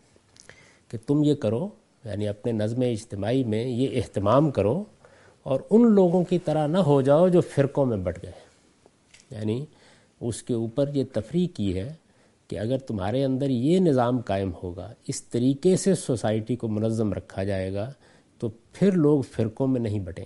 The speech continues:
گے۔ اب اسی کی روشنی میں یہ دیکھ لیجئے کہ ہمارے ہاں بھی جب یہ نظم خراب ہوا ہے تو اس کے بعد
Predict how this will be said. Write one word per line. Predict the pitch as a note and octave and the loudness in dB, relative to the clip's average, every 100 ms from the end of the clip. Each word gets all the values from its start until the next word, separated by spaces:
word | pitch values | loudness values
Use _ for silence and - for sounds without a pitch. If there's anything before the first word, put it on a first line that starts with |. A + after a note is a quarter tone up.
| - | -16
گے۔ | G#2+ _ _ _ _ _ _ _ _ _ - | -20 _ _ _ _ _ _ _ _ _ -14
اب | C3 A2+ - | -10 -8 -6
اسی | D3 - G#3+ | -4 2 2
کی | G#3+ F3 | 4 2
روشنی | A2+ A#2 - F3+ | 2 0 2 2
میں | E3+ D3+ | 4 2
یہ | C3 | 0
دیکھ | G2+ F#2 G#2+ | -2 -4 -4
لیجئے | G#2 G2+ C#3 _ _ _ _ _ _ _ | -4 -6 -10 _ _ _ _ _ _ _
کہ | - | -16
ہمارے | - F#2+ G2+ D3 | -10 -6 -2 0
ہاں | C#3+ C#3+ | 2 0
بھی | C#3 | 0
جب | C3 B2+ B2 | 0 -2 -2
یہ | B2+ | -2
نظم | G#2+ A#2 D3 D#3+ - - _ _ _ _ _ _ _ _ | 0 2 4 2 0 -10 _ _ _ _ _ _ _ _
خراب | _ - F#2+ A2+ G#2 | _ -6 -2 -2 -2
ہوا | F#2+ B2+ | -2 0
ہے | A2+ G#2+ C#3+ - - _ _ | 0 0 -6 -20 -20 _ _
تو | - | -14
اس | - A#2+ | -10 -12
کے | - D3 | -6 -6
بعد | A2 A2 D3+ | -2 0 0